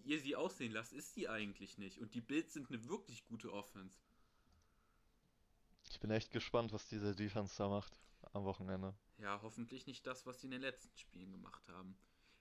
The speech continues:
Speaker 1: Ähm, genau, dann hab ich mir aufgeschrieben, Pass Rush non-existent. Würdest du da mitgehen oder würdest du sagen, unser Pass Rush ist okay?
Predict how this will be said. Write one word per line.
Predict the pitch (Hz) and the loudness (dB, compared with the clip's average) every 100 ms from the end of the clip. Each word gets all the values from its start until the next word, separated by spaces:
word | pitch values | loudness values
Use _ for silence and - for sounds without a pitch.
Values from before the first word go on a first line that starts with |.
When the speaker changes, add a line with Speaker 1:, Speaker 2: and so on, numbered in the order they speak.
| _ _ _ - | _ _ _ 2
Speaker 1:
Ähm, | 117 120 127 123 113 | 6 6 4 0 -4
genau, | - 127 95 | 0 0 2
dann | 110 117 | 0 2
hab | 127 | 2
ich | - | 2
mir | 135 117 | -4 -2
aufgeschrieben, | 123 139 - 127 120 | -4 -6 -6 -6 -6
Pass | - 143 - 131 | 0 0 0 -2
Rush | 123 - | -2 0
non-existent. | 113 113 127 - - - - - 165 170 196 - - _ _ _ _ - _ _ _ _ - | 0 0 0 -6 -6 -8 -8 -6 -6 -4 -8 -16 -20 _ _ _ _ -20 _ _ _ _ -8
Würdest | 123 - - | -6 -6 -4
du | |
da | 120 | -2
mitgehen | 113 151 - 208 208 | 0 -2 -2 0 2
oder | 185 156 | 2 2
würdest | 139 147 - | 0 -8 -10
du | 139 | 0
sagen, | 131 131 131 135 | 6 6 6 -2
unser | 120 120 117 | -2 -2 -2
Pass | - 135 143 - | 0 0 0 -2
Rush | 120 | -2
ist | - 107 | -4 -6
okay? | 113 - 101 82 | -6 -6 -4 -4